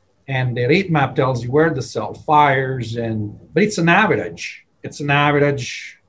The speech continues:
across an entire session. It hides a lot of information. You know, temporally, it's a flat representation. And so it hides a lot of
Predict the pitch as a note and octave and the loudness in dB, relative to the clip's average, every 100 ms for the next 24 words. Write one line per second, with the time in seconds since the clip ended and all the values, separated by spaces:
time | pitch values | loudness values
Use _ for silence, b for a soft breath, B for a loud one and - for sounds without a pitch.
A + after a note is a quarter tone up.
0 | - B2+ D3 C#3+ C3+ - - - C#3 B2 | -20 -2 2 2 0 -6 -16 -6 -4 0
1 | C#3 C3 C3 - E3 E3 G#3 G#3+ A#3 G#3 | 2 2 -2 0 0 0 -2 -4 -4 -10
2 | - - _ - C#3+ C#3+ D3+ D3+ B2+ C3 | -14 -20 _ -6 0 4 6 6 2 0
3 | C3+ C#3+ C#3 C#3 C#3 - B2 C3+ C#3 D#3 | 4 4 4 2 -2 -4 -4 -2 -2 -4
4 | F#3 G3 D#3+ B2 A2+ B2 E3 D#3+ C#3+ C3+ | -6 -6 -4 -6 -2 0 0 2 0 0
5 | B2+ B2 B2 - C#3 D3 C#3 C3 C3 B2 | -2 -8 -10 -4 -2 -2 -6 -8 -8 -8
6 | A2+ C3 C#3+ - F3 F3+ - _ _ _ | -8 -8 -10 -10 -12 -12 -16 _ _ _
7 | _ _ - C3 D#3+ C3+ B2 B2 C#3+ D3 | _ _ -14 -4 0 2 2 2 4 2
8 | B2 G#2+ - C3 A#2+ C3 C3+ C3 A2+ | -2 -8 -10 -6 0 2 2 0 -6